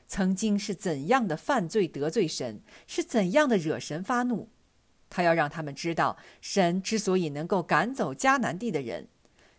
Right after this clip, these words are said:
如果他们将来也一样作恶的话，神也会像赶走迦南人一样赶走他们。所以他们一定要警醒，记住摩西告诫他们的话。因为百姓拜金牛犊，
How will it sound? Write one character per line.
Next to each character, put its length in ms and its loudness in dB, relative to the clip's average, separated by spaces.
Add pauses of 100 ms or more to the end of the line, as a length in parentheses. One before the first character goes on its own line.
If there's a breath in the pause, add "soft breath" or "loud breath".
(120)
如 180 2
果 300 2 (160 soft breath)
他 100 -2
们 120 2
将 180 4
来 80 6
也 160 2
一 180 -2
样 220 6
作 180 0
恶 200 4
的 80 2
话， 280 0 (160 loud breath)
神 240 0
也 120 2
会 180 0
像 300 2
赶 260 0
走 160 0
迦 260 2
南 160 2
人 220 -2
一 140 -8
样 280 0 (120)
赶 180 -2
走 160 -6
他 240 -12
们。 180 -12 (880 soft breath)
所 220 2
以 240 0 (200 loud breath)
他 120 0
们 140 0
一 120 -4
定 140 -2
要 160 4
警 260 -6
醒， 280 -2 (300 soft breath)
记 160 0
住 160 0
摩 220 -2
西 340 -2
告 280 2
诫 160 -2
他 160 -10
们 80 -12
的 80 -10
话。 360 -10 (1000)
因 140 0
为 120 2
百 280 0
姓 340 -4
拜 180 0
金 200 -4
牛 180 -2
犊， 320 -8